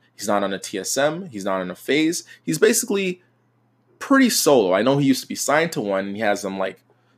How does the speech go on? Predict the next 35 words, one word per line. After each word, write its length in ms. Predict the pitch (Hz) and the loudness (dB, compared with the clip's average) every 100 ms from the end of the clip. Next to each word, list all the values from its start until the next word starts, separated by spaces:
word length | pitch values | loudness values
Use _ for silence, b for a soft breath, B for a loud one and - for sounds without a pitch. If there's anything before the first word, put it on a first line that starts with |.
| _ | _
you 120 | - 107 | -6 -2
know, 120 | 98 | 2
always 300 | 104 107 101 | 4 4 2
plastered 400 | - 101 - 104 | 0 0 0 -4
over 140 | 95 | -4
his 80 | 117 | -8
stream, 480 | - 139 156 120 95 | -8 -4 -2 -2 0
but 260 | 98 95 - | 0 -2 -8
he's 220 | 170 156 | -10 -6
not 220 | 214 190 | -4 0
necessarily 440 | 175 - 170 151 | -2 0 2 2
practicing 680 | 131 - 120 127 - 110 98 | 2 2 2 2 -6 -10 -8
with 120 | 95 | -8
a 60 | 92 | -10
Fortnite 520 | - 123 107 98 - _ - | -8 -4 -2 -2 -6 _ -14
team 260 | - 104 | -8 -4
or 120 | 98 87 | -4 -2
org. 400 | 123 120 85 - _ _ _ _ _ _ _ - | 2 2 0 -8 _ _ _ _ _ _ _ -2
And 360 | 160 160 151 - _ _ | 4 6 4 0 _ _
in 180 | 190 233 | 6 6
his 200 | 226 156 | 8 4
games, 680 | 123 135 104 95 104 - - 131 | 4 4 4 0 -4 -8 -4 0
in 80 | |
his 160 | 123 104 | 2 0
streams, 640 | - 143 185 123 95 92 | -2 -2 0 0 -2 -4
he's 120 | 131 | -2
not 340 | 139 143 104 - | 4 4 4 0
doing 500 | 123 117 104 95 90 | -2 0 -2 -4 -10
scrims, 880 | - - - 156 302 285 - - - _ _ _ _ _ - | -12 -8 -2 -2 -2 -6 -6 -8 -12 _ _ _ _ _ -4
which 220 | 110 - | -2 2
is, 280 | 107 101 104 | 4 2 0
you 60 | |
know, 220 | 95 92 | 0 0
a 20 | 92 | 0
sh-, 200 | - | -4